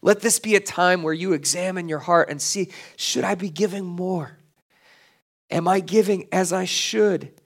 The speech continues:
And I don't mean just financially. I mean in terms of your devotion, of your singing,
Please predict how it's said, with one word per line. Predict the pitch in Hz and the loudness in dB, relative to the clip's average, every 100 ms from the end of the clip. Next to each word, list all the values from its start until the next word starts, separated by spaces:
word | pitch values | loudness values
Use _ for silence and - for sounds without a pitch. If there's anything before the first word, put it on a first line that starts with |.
| _ | _
And | 175 | 2
I | 185 | 6
don't | 214 | 4
mean | 190 208 | 4 -2
just | 190 180 - | 0 -2 -4
financially. | - 185 175 202 202 175 151 | -4 -2 0 0 -2 -4 -2
I | 180 | -2
mean | 202 196 | -2 -2
in | 156 | -4
terms | 147 190 185 160 - - - | -4 -4 -2 -4 -10 -18 -6
of | 165 156 | -4 -2
your | 208 | -4
devotion, | 156 151 135 151 170 - - 135 107 _ _ _ _ _ _ _ - | -2 -4 -4 -4 -4 -4 -4 -8 -16 _ _ _ _ _ _ _ -4
of | 180 160 | -2 0
your | |
singing, | 156 - - 175 165 147 123 | -2 0 0 -4 -8 -10 -12